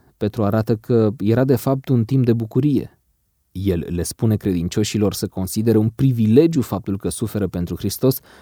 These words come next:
de vreme ce și Mântuitorul lor a suferit pentru ei. Siguranța vieții veșnice le este dată tuturor creștinilor.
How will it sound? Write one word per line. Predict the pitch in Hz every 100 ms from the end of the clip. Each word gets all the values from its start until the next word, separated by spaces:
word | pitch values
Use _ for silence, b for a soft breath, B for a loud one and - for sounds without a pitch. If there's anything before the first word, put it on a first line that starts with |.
| b b
de | -
vreme | 101 139 156
ce | 139 127
și | - 165
Mântuitorul | 175 175 185 165 147 151 139
lor | 117 131 135
a | 113
suferit | - 110 95 85
pentru | - 87 - 90
ei. | 60 58 - _ _ _ _ b b b b
Siguranța | - - 131 143 143 -
vieții | 127 135 135 131
veșnice | 117 139 139 - 123 - 113
le | 110
este | - 104
dată | 120 117 113
tuturor | - 151 131 120 110
creștinilor. | - 117 - 98 82 73 - -